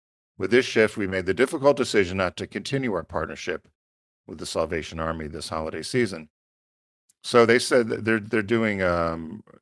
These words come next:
Macy's is shifting to something called Mission Everyone, which, uh, they hope to, um, by twenty twenty-five, give up to, uh, five billion dollars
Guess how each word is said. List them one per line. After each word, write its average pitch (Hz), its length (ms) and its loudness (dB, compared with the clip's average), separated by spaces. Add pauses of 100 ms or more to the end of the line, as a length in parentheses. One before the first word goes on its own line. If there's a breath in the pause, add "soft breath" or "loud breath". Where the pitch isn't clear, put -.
Macy's 104 440 0
is 95 80 -8
shifting 107 300 -4
to 90 60 -4
something 95 300 -2
called 85 220 0
Mission 92 420 -6
Everyone, 85 720 -2 (460)
which, 90 340 -4
uh, 82 640 -2 (120)
they 90 220 -2
hope 92 360 -2
to, 82 520 -6
um, 80 280 -8
by 82 180 0
twenty 87 320 -6
twenty-five, 85 640 -4
give 82 360 -4
up - 180 -6
to, 85 380 -12
uh, 78 140 -6
five 90 380 0
billion 85 320 -2
dollars 78 640 -6